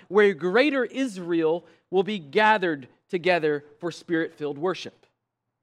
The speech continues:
And this assembly in the presence of God will not be limited to Jews, as Jesus showed us last chapter. This assembly will include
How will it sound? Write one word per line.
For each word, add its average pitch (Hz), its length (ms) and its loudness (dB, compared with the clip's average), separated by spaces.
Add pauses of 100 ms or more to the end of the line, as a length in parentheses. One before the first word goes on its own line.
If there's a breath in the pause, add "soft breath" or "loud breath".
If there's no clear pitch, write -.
(1160)
And 139 160 -8
this 220 320 0
assembly 160 840 -8 (680)
in 143 120 -4
the 165 60 0
presence 202 500 -4
of 190 120 -10
God 123 360 -2 (340)
will 143 120 -6
not 160 180 0
be 208 80 -8
limited 214 480 -6
to 220 80 -16
Jews, 196 640 -10 (840)
as 143 140 -12
Jesus 165 320 -10
showed 156 300 -6
us 170 180 -12
last 190 340 -10
chapter. - 420 -16 (540)
This - 200 -2
assembly 196 500 -4
will 180 200 -4
include 185 420 -6